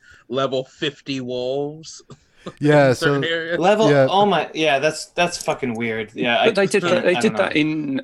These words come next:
Speaker 4: um, The Witcher three as well, didn't they? So it's your recommended
Speaker 3: Did they?
Speaker 4: level for
Speaker 1: Is
Speaker 4: this
Speaker 1: it? Yeah.
Speaker 4: quest is going to
Speaker 1: It
Speaker 4: be
Speaker 2: I don't,
Speaker 4: this.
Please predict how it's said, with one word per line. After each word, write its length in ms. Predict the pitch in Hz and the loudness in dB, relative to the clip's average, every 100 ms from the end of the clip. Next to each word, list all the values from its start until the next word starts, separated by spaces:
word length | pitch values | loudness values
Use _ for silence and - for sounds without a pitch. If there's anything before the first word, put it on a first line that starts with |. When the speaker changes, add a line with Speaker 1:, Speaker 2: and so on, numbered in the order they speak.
| 147 | -4
Speaker 4:
um, 200 | 135 127 | -4 -4
The 100 | 127 | -4
Witcher 320 | 135 - 135 | -4 -6 -14
three 340 | - 147 110 | -4 -2 -2
as 140 | - - | -6 -10
well, 160 | 120 | -8
didn't 280 | 101 123 113 | -8 -8 -8
they? 80 | - | -12
So 160 | - 120 | -10 -8
it's 220 | 117 110 | -6 -4
your 180 | 123 113 | -4 -2
recommended 640 | 131 123 127 123 113 117 | -4 -6 -6 -8 -6 -8
Speaker 3:
Did 120 | 143 165 | -10 -6
they? 160 | 240 240 | -4 -2
Speaker 4:
level 320 | 127 120 113 | -2 -4 -8
for 140 | - | -8
Speaker 1:
Is 180 | 131 143 | -6 -4
Speaker 4:
this 100 | 143 | -4
Speaker 1:
it? 80 | - | -2
Yeah. 80 | 139 | -2
Speaker 4:
quest 320 | 110 - - | -2 -6 -6
is 160 | 110 - | -6 -4
going 260 | 110 107 | -6 -6
to 100 | 110 196 | -4 -4
Speaker 1:
It 20 | |
Speaker 4:
be 240 | 113 104 | -4 -6
Speaker 2:
I 100 | 131 | -4
don't, 100 | 156 | -4
Speaker 4:
this. 220 | 104 - | -4 -8